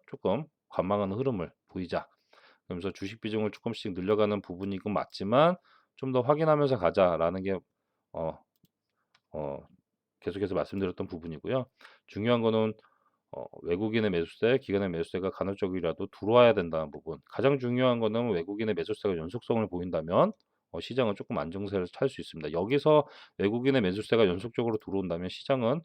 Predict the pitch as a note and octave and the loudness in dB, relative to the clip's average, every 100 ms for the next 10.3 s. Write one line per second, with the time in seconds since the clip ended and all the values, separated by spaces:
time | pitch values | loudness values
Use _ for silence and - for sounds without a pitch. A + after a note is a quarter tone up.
0 | - F2 E2+ G2+ C#3 E2 G#2+ G#2 - F2 | -6 -8 -2 0 2 0 -2 -6 -6 -2
1 | F#2 E2+ F2+ - _ _ - D#2+ G2 A#2 | -2 2 0 0 _ _ -4 0 0 0
2 | A#2+ A#2 E2+ C#2+ - - _ _ _ _ | -2 -6 -8 -10 -12 -18 _ _ _ _
3 | - - _ _ F2 G2 C3 F#3 - _ | -20 -20 _ _ 2 6 6 6 0 _
4 | _ _ _ _ G#2 G2 A2 - A2+ G#2+ | _ _ _ _ 2 2 0 0 2 2
5 | - - E2 F2+ G#2 F2 F2 F2 D#2+ D2+ | 0 -2 -2 -2 -2 -2 -2 -2 -2 -6
6 | F#2 - E3 E3 - B2+ G#2 F#2 A2+ A2+ | -6 -6 0 2 2 2 4 4 4 2
7 | G2+ - A2+ F2+ D#2 F#2 G2+ - B2+ - | 0 -6 -4 -4 -2 -2 -4 -6 -10 -4
8 | F#2 G#2 A#2 G#2+ G2+ D#2 E2+ F2+ B2 D#3 | -2 -2 -4 -6 -6 -10 -8 -2 -2 0
9 | D#3+ D#3 - - - _ - D#3+ D#3+ D#3 | 2 0 -2 -20 -20 _ -8 2 2 4
10 | D#3 D3+ | 4 2